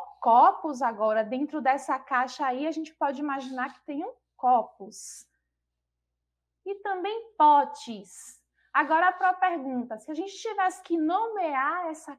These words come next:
caixa aí, é, de acordo com o material, é,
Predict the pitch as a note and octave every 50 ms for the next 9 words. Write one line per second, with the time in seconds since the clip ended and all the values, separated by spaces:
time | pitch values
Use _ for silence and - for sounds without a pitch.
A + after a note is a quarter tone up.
0 | _ _ - A#3 G#3+ A3 A3 A3 - - A3 G#3 G3+ G3 F#3+ F#3+ G3 G3 _ _
1 | _ _ _ _ _ _ _ _ _ A#3 A#3 A#3 A#3 A#3 A#3+ A#3 A#3 A#3+ G3+ C#4
2 | C4+ C4+ - D#4 D#4 E4 B3+ E4 E4 - C#4+ C#4 C#4 C4+ C4+ C#4+ D4 D4 - -
3 | D#4 E4+ F#4 F#4 F4+ D#4+ C4+ A#3+ A#3 G#3+ G#3+ G#3+ G#3+ A3+ D4 A4 C#5 - - _
4 | _ _ _ _ _ _ - A#3 A3+ -